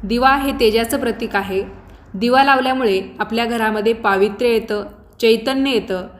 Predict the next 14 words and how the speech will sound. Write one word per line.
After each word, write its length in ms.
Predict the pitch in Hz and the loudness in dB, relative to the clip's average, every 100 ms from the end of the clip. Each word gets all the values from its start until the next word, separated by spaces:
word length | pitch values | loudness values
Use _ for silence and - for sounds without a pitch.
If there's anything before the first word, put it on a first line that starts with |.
| - _ | -20 _
आणि 220 | 208 226 | -2 -2
पॉझिटिव्हिटीसुद्धा 1000 | 285 220 208 214 233 226 220 226 233 185 | -2 0 0 0 0 -2 -2 -4 -4 0
येते, 540 | 214 190 175 180 - - _ | 2 2 -2 -10 -12 -20 _
म्हणजेच 440 | 262 262 226 220 - - | -2 2 2 2 -4 -4
आपल्या 320 | 214 214 254 | -4 0 0
घरामध्ये 580 | 277 226 214 226 202 185 - - | 2 0 0 2 0 -2 -6 -12
सकारात्मक 720 | - 233 247 240 254 277 277 | -8 -2 0 0 0 -6 -2
वातावरण 560 | 202 190 190 202 247 233 | -2 0 0 0 -2 -2
तयार 240 | 196 196 | 0 0
होतं. 300 | 196 175 175 - - - - - - - | -2 -6 -8 -12 -16 -20 -20 -20 -12 -2
अंधार 340 | 240 302 320 | 2 4 4
कितीही 440 | 311 269 285 294 | 0 0 2 2
गडद 260 | 302 269 262 | 0 0 0
असला 400 | 254 - 214 175 | -2 -2 -4 -4